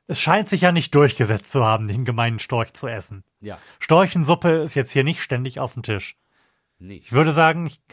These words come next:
Speaker 1: ich habe noch nie irgendwo gesehen, dass Storch angeboten worden ist.
Speaker 2: Nein.
Speaker 1: Das passiert also in unserem Kulturkreis nicht. Warum?
Speaker 2: Weil sie, glaub ich, sehr selten sind, oder?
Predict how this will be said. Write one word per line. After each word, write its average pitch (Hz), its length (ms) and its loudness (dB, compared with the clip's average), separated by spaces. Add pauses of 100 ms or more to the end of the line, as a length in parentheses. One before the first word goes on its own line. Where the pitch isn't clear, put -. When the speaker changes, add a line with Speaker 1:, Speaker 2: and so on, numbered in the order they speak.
(220)
Speaker 1:
ich 120 120 -4
habe 160 180 2
noch 139 160 0
nie 185 240 4
irgendwo 160 420 0
gesehen, 135 360 4
dass 98 180 0
Storch 127 400 2
angeboten 101 600 -4
worden 95 300 -8
ist. 101 180 -8
Speaker 2:
Nein. 73 320 -2 (360)
Speaker 1:
Das 139 120 2
passiert 151 420 0
also 117 240 -2
in 120 80 -2
unserem 110 320 -4
Kulturkreis 107 680 -4
nicht. 104 280 -8
Warum? 120 500 -4 (1900)
Speaker 2:
Weil 80 200 0
sie, 80 280 -2
glaub 85 220 0
ich, 80 160 -2
sehr 85 240 4
selten 98 320 4
sind, 76 160 -2
oder? 80 280 -2